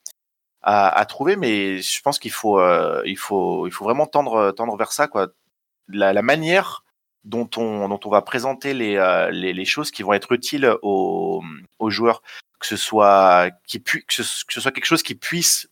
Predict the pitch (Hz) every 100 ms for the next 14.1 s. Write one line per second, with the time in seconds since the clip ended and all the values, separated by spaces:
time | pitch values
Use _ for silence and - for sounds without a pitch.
0 | _ - 120 104 - 104 151 - - -
1 | _ _ _ _ - 156 - 127 - 120
2 | 147 165 135 107 104 131 143 113 117 92
3 | 95 92 92 95 101 95 - - 107 98
4 | 95 - 120 101 107 104 98 120 123 -
5 | 98 90 80 - 101 101 107 120 127 107
6 | 87 82 85 - - - 110 104 113 110
7 | 98 78 - - _ - - _ _ -
8 | 123 - 139 160 151 143 143 - - 135
9 | 131 - 175 - - - 113 104 98 95
10 | - - 107 101 98 92 - - - -
11 | _ - 117 113 120 - 135 123 131 123
12 | 110 104 110 101 - 120 120 - 226 -
13 | - 151 139 120 - 160 160 139 117 101
14 | 92